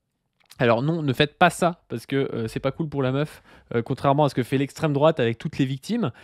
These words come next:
Mais, euh, c'est assez précis, ouais, parce que eux, ils sont toujours là, « Oui, euh, les migrants, euh, qui violent, euh, nos petites filles et tout », et puis eux, ils voient des gamines de treize, quatorze ans, ils sont là, « J'ai, j'ai envie de la baiser », euh, enfin, c'est, c'est vraiment une dinguerie, quoi. Vous avez cette conversation aussi postée par Spectre Soyeux.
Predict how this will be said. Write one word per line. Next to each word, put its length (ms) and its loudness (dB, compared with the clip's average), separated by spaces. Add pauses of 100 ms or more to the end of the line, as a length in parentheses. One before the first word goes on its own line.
(260)
Mais, 260 6
euh, 180 8
c'est 140 4
assez 180 4
précis, 400 2
ouais, 140 4
parce 160 0
que 240 2
eux, 120 6
ils 60 2
sont 100 -4
toujours 220 -2
là, « 140 0
Oui, 220 -6
euh, 100 4
les 140 4
migrants, 640 4
euh, 60 4
qui 200 -4
violent, 300 4
euh, 180 6
nos 100 2
petites 240 -8
filles 220 -2
et 60 2
tout », 180 4
et 60 4
puis 200 -4
eux, 160 6
ils 80 4
voient 120 2
des 120 4
gamines 320 4
de 100 6
treize, 220 2
quatorze 380 2
ans, 100 6
ils 60 4
sont 120 -4
là, « 180 4
J'ai, 260 4
j'ai 100 2
envie 120 4
de 60 2
la 80 8
baiser », 580 2
euh, 120 4
enfin, 300 -2 (880)
c'est, 380 2
c'est 140 -4
vraiment 260 0
une 80 -2
dinguerie, 280 0
quoi. 180 -4 (1900)
Vous 160 0
avez 180 6
cette 180 0
conversation 520 2
aussi 240 0
postée 320 2
par 160 2
Spectre 340 -4
Soyeux. 640 2